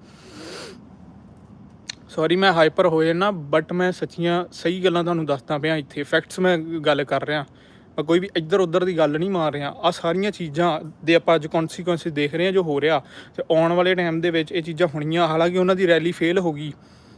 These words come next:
ਠੀਕ ਹੈ, ਪਰ ਤੁਸੀਂ ਇੱਦਾਂ ਨਾ ਸੋਚਿਓ ਵੀ ਭਾਈ ਉਹਨਾਂ ਨੇ ਕੱਲ੍ਹ ਨੂੰ ਕਰਨਾ ਨਹੀਂ, ਉਹ ਬਹਿ ਜਾਣਗੇ ਚੁੱਪ ਕਰਕੇ, ਉਹਨਾਂ ਬਹਿਣਾ ਨਹੀਂ ਹੈਗਾ। ਇਹ ਚੀਜ਼ਾਂ ਹੋਰ ਵਧਣੀਆਂ ਆਉਣ ਵਾਲੇ ਟਾਈਮ ਦੇ ਵਿੱਚ, ਤਾਂ be prepare for these things। ਜਿਹੜੇ ਆਪਾਂ ਪਲਾਜ਼ਿਆਂ 'ਚ ਜਾ ਜਾ ਕੇ ਗੰਦ ਪਾਏ ਨਾ,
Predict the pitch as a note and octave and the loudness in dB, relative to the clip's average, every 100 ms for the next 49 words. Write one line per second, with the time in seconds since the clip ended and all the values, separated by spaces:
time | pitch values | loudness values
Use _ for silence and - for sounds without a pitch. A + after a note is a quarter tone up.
0 | - - E3 D3+ F#3+ - - E3+ D#3 E3 | -20 -10 -2 2 2 0 -6 -4 -2 -4
1 | G3+ E3+ D3 F#3 G3 G#3+ G#3 E3+ F#3 D#3+ | -2 -2 2 4 4 2 0 4 2 2
2 | - - E3 D#3 F3 E3+ F#3 F#3+ F#3+ E3 | -6 -10 -10 2 2 4 2 2 2 2
3 | F3 E3+ D#3 D#3 D#3+ E3 D3+ E3 F#3 F#3 | 2 0 0 0 0 0 0 2 0 -2
4 | D#3+ D3 D3+ - D#3+ F3+ D3 D3 F3 F#3+ | -2 -4 -4 -2 -2 0 0 0 0 0
5 | G#3 G3+ F#3+ E3 E3+ D3+ E3+ D#3+ F3+ D#3 | -2 0 0 -2 -4 -2 0 0 0 0
6 | D#3 F#3+ G#3 E3+ D#3+ D#3 D3+ D3 C#3+ C#3+ | 0 0 0 0 0 0 0 -2 0 -2
7 | C#3+ E3+ F3 D3 F3 - G3 E3 F3 - | -2 -2 -4 -2 -8 -4 -2 0 0 2
8 | E3 C#3+ D3 - D#3+ - D3+ F3 F#3 F3 | -2 -2 -6 -6 -8 -4 -2 0 -2 -2
9 | D3+ D3 E3+ F#3+ F3+ D#3 D#3 D3+ E3+ D3 | 0 2 0 -2 2 2 4 0 -2 -2
10 | D3 D3+ E3+ E3 | -2 0 0 0